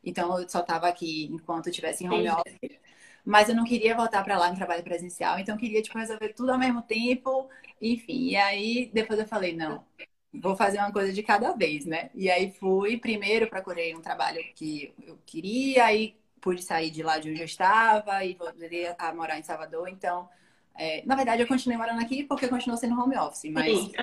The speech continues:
Speaker 2: aham.
Speaker 1: enfim, é, eu fui uma coisa de cada vez, assim, né? E aí o, o plano me deu uma, uma boa luz aí em relação ao futuro.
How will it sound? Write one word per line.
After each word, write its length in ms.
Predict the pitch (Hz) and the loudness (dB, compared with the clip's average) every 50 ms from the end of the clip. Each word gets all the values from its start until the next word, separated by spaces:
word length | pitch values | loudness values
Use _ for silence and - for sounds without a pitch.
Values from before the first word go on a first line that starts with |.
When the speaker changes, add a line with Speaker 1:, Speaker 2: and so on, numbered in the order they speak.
| - | 0
Speaker 2:
aham. 360 | 247 247 240 226 226 - - - - - - _ - | 4 6 6 6 4 4 -2 -8 -16 -20 -20 _ -8
Speaker 1:
enfim, 300 | 196 185 170 156 147 - _ - | -4 -4 -4 -4 -6 -10 _ -2
é, 200 | - 175 165 165 | 2 2 4 4
eu 120 | 165 165 165 | 2 2 0
fui 380 | - - 185 190 196 208 220 | -2 -4 0 2 2 4 4
uma 140 | 220 220 220 | 2 0 0
coisa 260 | - 202 196 202 202 | 0 2 2 2 2
de 100 | 202 214 | 0 -2
cada 300 | 214 214 190 190 220 240 | 0 2 2 4 4 4
vez, 300 | 240 190 165 160 156 151 | 4 4 0 -2 -2 -4
assim, 260 | 151 151 - - - | -8 -10 -8 -8 -8
né? 240 | - 139 151 160 175 | -6 -4 -2 0 2
E 40 | 180 | 2
aí 100 | 180 185 | 4 4
o, 100 | 196 202 202 - | 2 2 0 -4
o 120 | - 208 202 | -4 -4 -2
plano 560 | - 214 202 202 214 226 233 240 240 233 - | 0 0 0 0 0 2 2 0 0 -2 -4
me 160 | - 202 208 208 | -8 -6 -6 -4
deu 280 | 185 185 190 196 208 | -2 0 0 0 0
uma, 580 | 214 214 214 214 214 208 196 180 165 156 156 156 _ _ _ _ _ _ _ _ _ _ _ _ _ _ _ _ _ _ _ _ _ _ _ _ _ _ _ | -2 -2 -2 0 0 0 -2 -2 -4 -6 -8 -12 _ _ _ _ _ _ _ _ _ _ _ _ _ _ _ _ _ _ _ _ _ _ _ _ _ _ _
uma 240 | - 185 196 190 196 | -4 0 2 2 2
boa 280 | 185 190 202 233 254 277 | 4 6 8 8 8 8
luz 440 | 247 185 180 175 165 165 160 147 170 | 6 4 2 0 0 -2 -8 -8 -8
aí 280 | 165 151 151 143 139 143 | -6 -6 -4 -4 -4 -4
em 40 | |
relação 460 | 147 156 160 160 165 156 - - 165 165 | -4 -4 -2 -2 -2 -2 -2 -2 0 0
ao 160 | 160 - 143 | 0 0 -2
futuro. 640 | - - 196 190 - - 156 135 120 127 127 - | -2 -4 -6 -6 -4 -6 -6 -6 -6 -8 -10 -14